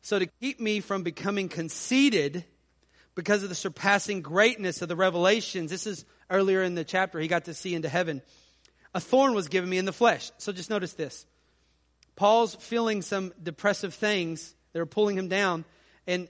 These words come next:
and notice that one is the potential for sin. God gives him this thorn in the flesh. Number two, there was a thorn in the flesh. So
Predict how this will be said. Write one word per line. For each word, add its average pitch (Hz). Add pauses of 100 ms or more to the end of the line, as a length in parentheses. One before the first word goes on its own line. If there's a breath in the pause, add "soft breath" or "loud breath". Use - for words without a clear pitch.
(140)
and 175
notice 175 (1160 soft breath)
that 160
one 214
is 175 (240)
the 180
potential 233
for 185
sin. 160
God 170
gives 165
him 165
this 156
thorn 160
in 151
the 143
flesh. 156
Number 175
two, 240 (280 loud breath)
there 226
was 233
a 196
thorn 208
in 202
the 196
flesh. 226
So 180